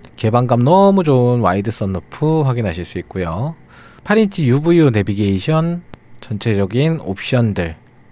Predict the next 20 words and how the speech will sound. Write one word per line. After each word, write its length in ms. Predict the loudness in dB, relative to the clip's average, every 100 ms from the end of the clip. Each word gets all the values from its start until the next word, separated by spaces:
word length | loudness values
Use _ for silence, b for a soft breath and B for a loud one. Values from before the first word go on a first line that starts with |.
| -18
네, 60 | -16
이렇게 220 | -14 -16
보실 300 | -10 -8 -8
수 320 | -8 -6 -6
있습니다. 720 | -6 -4 -4 -4 -4 -2 -2 -6 _ -20 -18
그거 280 | -10 -4
확인하시면 440 | -2 2 0 0 -4
좋을 160 | -4
것 100 | 0
같고요. 280 | 0 2 0 0 -4
어, 540 | -2 0 -2 -2 -4
요 80 | -6
차량의 640 | -8 -4 -2 0 -2 0 -2
이력이나 580 | 0 2 4 4 2 2
이런 200 | 0 -4
것들, 420 | -8 -6 -4 -2
용도 260 | -2 0 0
변경 340 | 0 0 -2
이력 200 | -2 -2
없고, 840 | -4 -6 -14 -4 4 6 6 4